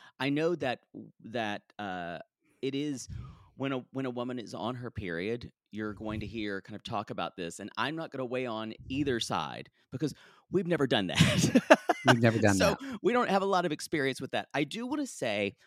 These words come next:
Speaker 1: what I heard from when she's like, "Oh, I'm bloated. I don't wanna do it, anything tonight." And he's like, "Why are you bloated?" Alex was, 'cause Alex is being kind of a low dick, like a low-key dick to her
Speaker 2: He kind of
Speaker 1: because
Speaker 2: is starting
Speaker 1: he
Speaker 2: to. I
Speaker 1: ki-,
Speaker 2: agree.
Speaker 1: yeah.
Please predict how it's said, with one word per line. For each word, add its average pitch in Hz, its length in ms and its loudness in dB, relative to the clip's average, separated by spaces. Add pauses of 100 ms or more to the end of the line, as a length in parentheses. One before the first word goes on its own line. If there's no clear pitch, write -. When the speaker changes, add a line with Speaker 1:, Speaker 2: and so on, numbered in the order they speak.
(220)
Speaker 1:
what 160 240 -2
I 185 220 0
heard 113 420 -6
from 98 440 -6
when 98 80 -10
she's - 180 -14
like, 117 140 -10
"Oh, 160 100 -4
I'm 156 220 -6
bloated. 117 480 -2
I 98 100 -2
don't 123 140 -6
wanna 110 200 -8 (160)
do 123 140 -6
it, 113 60 -4
anything 120 340 -6
tonight." 92 380 -4 (280)
And - 60 -16
he's 123 140 -6
like, 139 100 -6
"Why 147 140 0
are - 20 0
you 175 100 2
bloated?" 156 460 0
Alex 101 380 -2
was, 90 160 -4
'cause - 180 -10 (320)
Alex 254 280 -10
is 180 100 -16
being 147 220 -6
kind 160 200 -8
of 135 80 -4
a - 20 -6
low 107 240 2 (160)
dick, 123 180 4 (100)
like 101 120 -10
a 104 80 -2
low-key 127 520 0 (160)
dick 101 240 0
to 131 80 4
her 151 320 2 (420)
Speaker 2:
He - 60 -2 (100)
kind 151 60 6
of 202 260 10
Speaker 1:
because 180 40 8
Speaker 2:
is 156 140 8
starting 139 360 8
Speaker 1:
he - 60 -2
Speaker 2:
to. 110 140 0
I 107 100 6
Speaker 1:
ki-, 110 140 0
Speaker 2:
agree. 110 100 8
Speaker 1:
yeah. 107 180 6